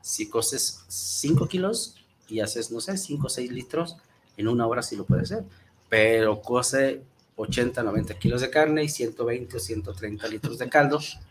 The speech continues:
entonces, pues, tiene que ser, y plan-, esto es, platicamos ahorita afuera, de que posiblemente en una olla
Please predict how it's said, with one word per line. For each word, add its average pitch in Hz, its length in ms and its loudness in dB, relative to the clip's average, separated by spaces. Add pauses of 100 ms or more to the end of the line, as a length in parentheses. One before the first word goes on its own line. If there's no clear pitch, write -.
(380)
entonces, - 760 -6 (220)
pues, - 160 -8
tiene 104 260 -2
que 113 100 -4
ser, 120 220 2
y 127 180 0
plan-, 127 260 6
esto 131 200 2
es, 131 280 4
platicamos 131 460 0
ahorita 139 220 0
afuera, 185 240 2 (380)
de 123 200 4
que 113 300 4 (260)
posiblemente 139 460 8
en 143 80 8
una 139 280 8
olla 127 600 2